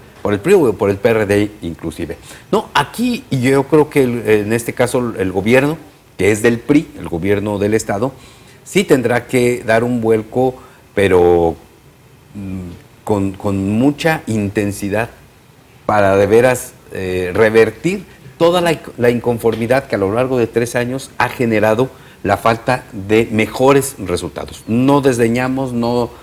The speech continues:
eh, mm, desconocemos los logros que el gobierno del estado ha tenido, este,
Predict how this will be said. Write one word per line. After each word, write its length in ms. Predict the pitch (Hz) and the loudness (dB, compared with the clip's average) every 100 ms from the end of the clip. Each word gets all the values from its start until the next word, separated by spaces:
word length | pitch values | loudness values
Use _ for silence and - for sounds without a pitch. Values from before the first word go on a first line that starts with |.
| - - - | -20 -10 -2
eh, 360 | 101 98 92 90 92 78 - - | 0 2 0 -2 -4 -8 -14 -6
mm, 1200 | 92 92 92 90 85 82 82 - - 85 87 82 | -4 -4 -4 -6 -6 -8 -12 -18 -14 -8 -6 -2
desconocemos 760 | 92 - 107 104 120 139 139 - - - - | -2 0 0 2 4 2 0 -4 -20 -16 -2
los 200 | 98 92 | -2 2
logros 320 | 110 117 120 | 2 2 0
que 80 | 95 | -2
el 60 | |
gobierno 240 | 90 104 110 | 0 0 0
del 100 | 107 | -2
estado 320 | 117 110 110 | -4 0 0
ha 120 | 110 | 0
tenido, 380 | 117 117 117 131 - - - - - | 0 0 -2 -6 -16 -20 -20 -20 -14
este, 340 | 87 - - | -12 -10 -12